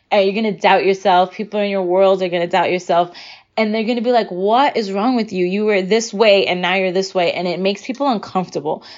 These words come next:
But you just have to push through it. And you can see, like, literally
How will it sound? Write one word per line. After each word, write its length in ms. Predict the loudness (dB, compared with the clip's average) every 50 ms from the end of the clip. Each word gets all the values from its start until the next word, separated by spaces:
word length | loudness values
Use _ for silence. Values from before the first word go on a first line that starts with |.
| -20 -14 _ 0
But 120 | 0 0
you 100 | 2 0
just 160 | -2 -2 -2
have 180 | 0 -2 0 0
to 140 | -2 -2 -2
push 540 | -4 _ _ -10 -2 0 0 0 0 -4
through 220 | -4 0 2 4 4
it. 180 | 4 4 2 -2
And 400 | -4 -4 -2 -2 -2 -4 -6 -8 -10
you 220 | -8 -4 -4 -4
can 220 | -4 -4 -4 -4 -4
see, 200 | -4 -6 -6 -6
like, 240 | -6 -6 -8 -12 -12 -10
literally 720 | -8 -4 -2 -2 -2 -2 -2 -2 -2 -4 -4 -6 -8 _